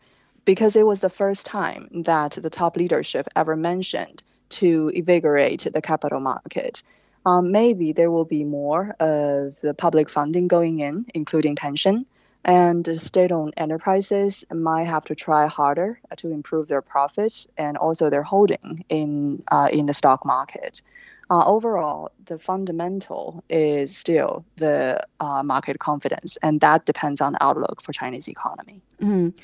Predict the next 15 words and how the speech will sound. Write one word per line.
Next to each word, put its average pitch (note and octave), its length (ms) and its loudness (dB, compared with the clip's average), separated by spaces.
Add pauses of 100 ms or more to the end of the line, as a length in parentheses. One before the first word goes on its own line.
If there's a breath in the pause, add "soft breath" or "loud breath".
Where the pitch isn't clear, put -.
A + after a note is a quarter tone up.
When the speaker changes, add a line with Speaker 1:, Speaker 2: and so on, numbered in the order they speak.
(180 loud breath)
Speaker 2:
And B3 240 2
so, C4 300 4
Aina, C4 400 4
so A#3+ 220 -2
for A#3+ 180 -2
private A#3 420 0
sector, G#3+ 400 -4
besides G#3+ 540 0
financing, G3+ 720 0
what A#3 160 0
other D#4 220 2
support D#3+ 640 -2
do D3+ 100 0
they B2+ 120 -2
need? B2 360 -4